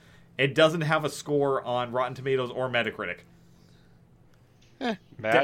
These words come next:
Speaker 1: De-, Dead
Speaker 3: Trigger.
Speaker 1: Trigger,
Speaker 3: I'm not
Speaker 1: Dead Trigger.
Speaker 3: familiar with that.
Speaker 1: Yeah, Mad
Speaker 3: Dead
Speaker 1: Finger was the
Speaker 3: Trigger.
Speaker 1: company that
Speaker 2: Eh.
Speaker 1: made it. Dead Trigger.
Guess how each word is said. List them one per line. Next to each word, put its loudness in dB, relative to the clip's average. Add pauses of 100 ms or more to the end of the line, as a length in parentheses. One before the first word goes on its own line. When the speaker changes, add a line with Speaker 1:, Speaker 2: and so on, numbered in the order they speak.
Speaker 1:
De-, -12
Dead 6
Speaker 3:
Trigger. -2
Speaker 1:
Trigger, -2
Speaker 3:
I'm -4
not -8
Speaker 1:
Dead 0
Trigger. -4
Speaker 3:
familiar -8
with -18
that. -8 (400)
Speaker 1:
Yeah, 0
Mad 6
Speaker 3:
Dead 4
Speaker 1:
Finger 2
was 0
the -10
Speaker 3:
Trigger. -2
Speaker 1:
company -4
that -2
Speaker 2:
Eh. 0
Speaker 1:
made 0
it. -14
Dead 0
Trigger. -8